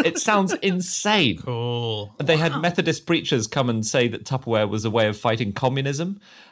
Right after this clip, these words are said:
Speaker 1: Uh, they had a Walk of Fame, which was just Tupperware saleswomen, um, on the Walk of Fame.
Speaker 3: <laughs>
Speaker 1: They had a forty-foot mural called the Museum of Dishes. Um, they had a pond where apparently she baptized people.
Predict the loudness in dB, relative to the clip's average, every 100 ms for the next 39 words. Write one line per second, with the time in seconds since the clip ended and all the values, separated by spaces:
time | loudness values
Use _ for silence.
0 | _ -4 -2 0 2 2 2 0 -2 -4
1 | 0 2 0 -6 -10 _ _ _ -16 -8
2 | -6 -4 -2 -2 0 -2 -4 _ _ -8
3 | -8 -2 0 0 0 -2 -2 -4 -4 -8
4 | -4 0 2 2 -2 -4 -6 -2 -2 -2
5 | -4 -2 0 0 -4 -6 -2 -2 -2 -2
6 | 2 4 4 2 2 2 2 0 0 2
7 | 2 2 0 -4 -2 0 0 0 0 0
8 | -2 -2 -2 -6 -8 -10 -14 _ -2 0
9 | 0 -2 -6 -6 -2 -2 0 -2 0 0
10 | 0 -2 -4 -4 -4 -2 -4 -2 -2 -2
11 | -4 -6 -6 -6 -8